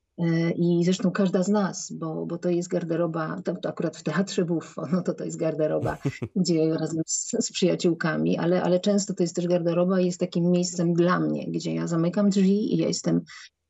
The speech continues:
Speaker 1: e, mam czas na właśnie, na skupienie, na przemyślenie, na powtórzenie pewnych rzeczy,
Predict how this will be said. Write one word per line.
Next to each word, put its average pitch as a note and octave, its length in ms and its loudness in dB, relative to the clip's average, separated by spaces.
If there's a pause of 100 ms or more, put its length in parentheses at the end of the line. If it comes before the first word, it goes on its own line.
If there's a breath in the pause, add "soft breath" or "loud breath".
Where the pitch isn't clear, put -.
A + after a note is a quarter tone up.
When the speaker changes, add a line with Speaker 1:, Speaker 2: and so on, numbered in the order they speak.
(180)
Speaker 1:
e, D#3 80 2
mam F3 180 6
czas E3+ 380 0
na E3 140 -2
właśnie, E3+ 340 -2
na D#3+ 140 0
skupienie, E3 460 2
na F3 100 6
przemyślenie, D#3+ 720 0
na D#3+ 320 0 (480 loud breath)
powtórzenie F3+ 540 2
pewnych F3+ 300 0
rzeczy, F#3+ 560 0